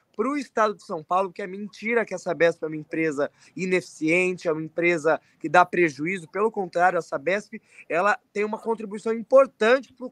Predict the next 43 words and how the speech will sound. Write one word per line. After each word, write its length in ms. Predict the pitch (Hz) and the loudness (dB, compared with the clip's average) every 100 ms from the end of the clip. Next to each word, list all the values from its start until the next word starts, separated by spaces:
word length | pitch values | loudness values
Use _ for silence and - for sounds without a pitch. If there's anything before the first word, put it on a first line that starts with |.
| _ | _
caixa 460 | 214 247 285 - 226 | -2 -2 -2 -10 -12
do 120 | 185 | -12
estado 340 | - 196 170 | -8 -6 -6
de 80 | 156 | -8
São 220 | - 143 | -14 -14
Paulo, 440 | - 151 156 160 160 _ _ _ _ | -6 0 0 0 -4 _ _ _ _
seja 360 | - 262 285 277 | -10 -6 -4 -4
por 140 | 277 | -4
uma 160 | 269 254 | -2 -2
questão 380 | 254 - 285 - 254 | -4 -2 -2 -2 -8
humanitária, 960 | 285 311 302 285 - 214 233 226 180 | -6 -4 -4 -6 0 4 4 4 0
porque 180 | - 185 | -6 -10
a 60 | 180 | -10
Sabesp, 540 | 196 160 190 208 - | -10 -6 -6 -6 -8
ela 180 | 202 196 | -8 -6
lida 400 | 175 196 220 208 _ _ | -8 -8 -8 -10 _ _
diretamente 760 | 139 196 254 247 214 180 196 220 | -18 -8 -6 -6 -6 -6 -8 -8
com 120 | 226 | -4
o 60 | 208 | -2
acesso 380 | 175 196 190 165 | -2 -4 -4 -4
da 100 | 185 | -6
população 800 | 185 - 175 151 - 151 170 - _ _ - | -8 -4 -2 -2 -2 -8 -8 -10 _ _ 4
à 340 | 208 190 185 | 8 10 8
água, 340 | 196 175 196 - _ | 4 -2 -4 -6 _
que 60 | 196 | -10
é 60 | |
um 120 | 185 175 | -10 -6
bem 240 | 202 214 220 | -6 -6 -10
indispensável 1000 | 254 240 247 - 214 185 196 196 202 202 | -10 -10 -10 0 0 0 4 4 4 0
pra 160 | 196 | -2
nossa 320 | 185 220 240 - | 2 0 0 -6
sobrevivência. 1080 | - 269 233 247 214 160 180 175 170 175 - _ _ | 0 2 2 0 0 -2 -2 -2 -8 -14 -16 _ _
A 140 | 151 160 | -6 -6
Sabesp 520 | 202 180 208 220 - | -4 -2 -2 -2 -8
lida 280 | 185 196 185 | -8 -6 -6
com 120 | 185 | -6
a 60 | 185 | -8
coleta, 420 | 185 175 190 208 | -2 0 0 -2
com 120 | - 185 | -8 -6
o 20 | |
tratamento 580 | 196 190 180 185 196 170 | -6 -4 -4 -6 -8 -14
de 80 | |
esgoto, 600 | 147 - 160 196 190 196 | -20 -2 4 4 2 -8